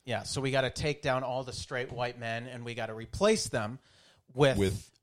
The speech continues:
Speaker 1: women,
Speaker 2: women,
Speaker 1: people
Speaker 2: people
Speaker 1: of
Speaker 2: of
Speaker 1: color,
Speaker 2: color,
Speaker 1: and
Speaker 2: us.
Speaker 1: us,
Speaker 2: Yeah,
Speaker 1: maybe.
Speaker 2: yeah.
Speaker 1: Yeah.
Speaker 2: Uh, they should definitely make statues of us as well, because, you know, like,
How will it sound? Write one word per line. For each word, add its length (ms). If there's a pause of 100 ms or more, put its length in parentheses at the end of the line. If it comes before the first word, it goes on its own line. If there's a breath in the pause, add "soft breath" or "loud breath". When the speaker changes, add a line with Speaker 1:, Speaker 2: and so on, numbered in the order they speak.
(120)
Speaker 1:
women, 380 (120)
Speaker 2:
women, 520 (160)
Speaker 1:
people 240
Speaker 2:
people 120
Speaker 1:
of 60
Speaker 2:
of 40
Speaker 1:
color, 260
Speaker 2:
color, 320
Speaker 1:
and 680 (400)
Speaker 2:
us. 340
Speaker 1:
us, 460
Speaker 2:
Yeah, 220
Speaker 1:
maybe. 100
Speaker 2:
yeah. 220
Speaker 1:
Yeah. 180
Speaker 2:
Uh, 120 (260)
they 160
should 240
definitely 320
make 160
statues 400
of 100
us 480
as 220
well, 520 (140)
because, 800
you 160
know, 400 (260)
like, 420